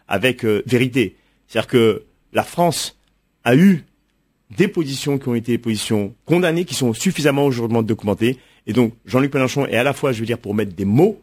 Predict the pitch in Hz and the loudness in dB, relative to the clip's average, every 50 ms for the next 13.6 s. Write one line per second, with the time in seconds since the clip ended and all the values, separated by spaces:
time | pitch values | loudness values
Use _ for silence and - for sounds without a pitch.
0 | _ _ _ _ _ - 107 107 107 98 107 - - 120 110 - 113 107 - 123 | _ _ _ _ _ -6 -4 -2 -2 -2 -2 -2 -4 -6 -4 -4 -6 -4 -4 -4
1 | 113 - 92 98 - 110 101 101 98 - - 233 262 - 185 160 135 127 113 - | -4 -4 -6 -8 -8 -6 -6 -6 -6 -2 2 2 2 2 2 -2 -2 -2 -4 -6
2 | 120 107 - - 107 107 101 - 120 98 90 92 - - - 104 - _ - 90 | -8 -10 -8 -8 -8 -8 -8 -8 -10 -10 -8 -12 -10 -8 -8 -8 -8 _ -4 0
3 | 98 123 135 135 139 131 117 - 104 - 95 90 101 104 - 117 107 98 98 95 | 0 2 2 0 -2 -4 -4 -6 -8 -8 -6 -6 -6 -6 -4 -6 -6 -6 -6 -6
4 | - 113 101 87 92 90 95 104 90 - _ 90 80 - 82 85 82 - - 76 | -6 -6 -6 -6 -8 -8 -8 -8 -10 -10 _ -16 -14 -12 -12 -12 -10 -10 -12 -12
5 | - _ _ _ _ _ _ 147 160 190 175 185 202 226 - - _ _ _ _ | -14 _ _ _ _ _ _ 0 2 2 2 2 0 -4 -6 -10 _ _ _ _
6 | _ - 104 104 104 104 - - 131 - - 117 - 101 92 95 95 - 123 135 | _ -6 -4 -4 -2 -4 -4 -8 -10 -8 -8 -8 -6 -4 -4 -4 -4 -2 -4 -4
7 | 147 - _ _ _ _ _ - - 107 104 - 120 160 170 - 180 160 180 175 | -4 -8 _ _ _ _ _ -4 -2 -2 0 2 2 0 2 2 0 -2 0 -2
8 | - 135 120 113 - 117 110 - 117 104 107 101 131 127 110 101 95 - 107 95 | -2 -2 -2 -2 -2 -4 -4 -2 -4 -4 -2 -2 -2 0 0 -2 -4 -4 -6 -8
9 | 87 90 - - 143 143 143 - _ _ _ _ _ _ - 107 98 95 101 95 | -8 -8 -6 -2 -2 -2 -2 -4 _ _ _ _ _ _ -4 -2 0 0 0 -2
10 | - - 92 - 117 110 90 92 90 82 - 117 113 104 87 87 85 82 - _ | -4 -6 -4 -2 -2 -2 0 -2 -6 -6 -4 -4 -2 -2 -2 -4 -6 -8 -10 _
11 | _ _ _ - 92 92 92 - - 113 110 - 95 87 95 87 92 92 92 98 | _ _ _ -6 -4 -4 -4 -4 -4 -4 -4 -4 -6 -8 -8 -6 -4 -2 0 0
12 | 107 110 95 - _ _ _ _ _ _ - - 90 - 147 170 165 - _ _ | 0 0 -2 -4 _ _ _ _ _ _ -16 -16 -8 -4 -4 -4 -4 -6 _ _
13 | - - - 107 104 92 95 92 - 165 185 | -10 -6 -4 -4 -4 -6 -8 -8 -4 -4 -4